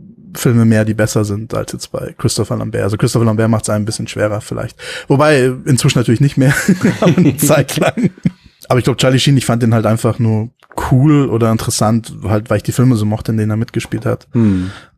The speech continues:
Speaker 1: Ähm, jetzt natürlich ist es ein bisschen schwer, Charlie Sheen noch zu mögen. Ähm, ich fand's nur interessant, wie halt dieses, seine, seine Persona dann irgendwann nur noch seine Rollen war. Also dass halt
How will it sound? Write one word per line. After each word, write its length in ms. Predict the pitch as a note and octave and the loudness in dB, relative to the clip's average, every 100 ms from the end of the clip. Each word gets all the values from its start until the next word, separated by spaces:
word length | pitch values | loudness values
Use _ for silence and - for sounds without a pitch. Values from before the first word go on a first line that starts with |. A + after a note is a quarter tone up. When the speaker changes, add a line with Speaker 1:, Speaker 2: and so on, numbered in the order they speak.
| _ - | _ -2
Speaker 1:
Ähm, 320 | G2+ G2+ B2+ | -2 -2 -6
jetzt 240 | G#2 G2+ - | -6 -4 -2
natürlich 420 | A2+ A2+ G#2 - | 0 0 -2 -4
ist 140 | A2+ | -6
es 100 | - A#2 | -4 -6
ein 40 | |
bisschen 200 | G#2 G#2+ | -4 -4
schwer, 280 | - G2+ G2+ | -2 -2 -2
Charlie 200 | - A2+ | -6 -8
Sheen 380 | - A2 A#2 - _ _ - | -8 -8 -10 -14 _ _ -6
noch 160 | G#2+ | -4
zu 140 | - A2+ | -2 2
mögen. 420 | G#2+ A#2 A2+ A2+ | 4 2 0 -2
Ähm, 260 | G#2 G2+ G#2 | -4 -4 -6
ich 100 | - | -4
fand's 220 | B2 B2 | -2 2
nur 80 | A#2+ | 2
interessant, 480 | G#2+ A#2 - G#2+ G#2+ | 0 0 0 0 0
wie 80 | G#2+ | 0
halt 160 | G2+ A2+ | 0 -2
dieses, 420 | G2+ G2+ - - - - - - | -2 -4 -8 -12 -20 -20 -20 -4
seine, 260 | A#2 G#2 | 0 2
seine 200 | A2+ A2 | 2 2
Persona 500 | - A#2 G#2+ A#2 B2 | 2 0 2 2 2
dann 220 | A2+ A2 | 2 0
irgendwann 360 | G#2+ A#2 A2+ G#2+ | 0 0 2 2
nur 120 | A2+ | 2
noch 100 | A2+ | 2
seine 220 | - G#2+ | 2 0
Rollen 340 | G#2 G#2 A2 G#2 | 2 2 2 0
war. 100 | G2+ | 0
Also 140 | G2 | -2
dass 240 | G2 F#2+ - | -2 -4 -2
halt 180 | G#2+ | -4